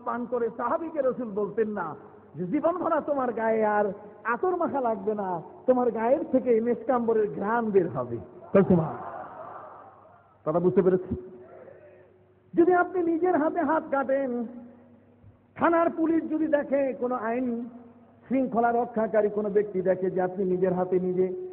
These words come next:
হাত কেটে ফেলছেন, নিজের জীবনকে আপনি ধ্বংস করছেন, তাহলে সরকারবাদী মামলা হয়ে যাবে। হাত কাটেন, নাক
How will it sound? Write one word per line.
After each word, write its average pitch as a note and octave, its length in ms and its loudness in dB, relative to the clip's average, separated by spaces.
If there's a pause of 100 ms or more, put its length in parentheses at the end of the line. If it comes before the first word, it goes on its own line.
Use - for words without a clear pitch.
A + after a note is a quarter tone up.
(480)
হাত D#3+ 160 -2 (100)
কেটে F#3 160 0
ফেলছেন, F#3 400 -2
নিজের G3+ 360 0
জীবনকে A3+ 420 0
আপনি A3+ 180 -4
ধ্বংস G3+ 300 -2
করছেন, G#3 500 -4
তাহলে F#3+ 320 -4
সরকারবাদী F#3 580 -4
মামলা F#3 340 -4
হয়ে F#3 200 2
যাবে। F#3 260 4 (2250)
হাত B3+ 220 0 (120)
কাটেন, B3+ 320 2
নাক B3+ 260 -4